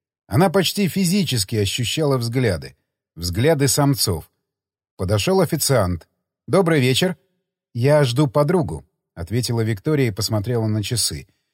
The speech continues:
"Принесите мне апельсиновый сок и водку. Оккупация Голд Премиум".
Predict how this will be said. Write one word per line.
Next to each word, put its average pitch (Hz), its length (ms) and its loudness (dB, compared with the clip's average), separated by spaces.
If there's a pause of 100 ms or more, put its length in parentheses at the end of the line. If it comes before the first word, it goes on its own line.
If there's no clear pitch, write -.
(140)
"Принесите 190 500 2
мне 147 280 4
апельсиновый 131 720 0
сок - 380 -4 (320)
и 202 120 0
водку. 87 480 -4 (440)
Оккупация 160 760 2
Голд 143 380 0
Премиум". 82 580 -4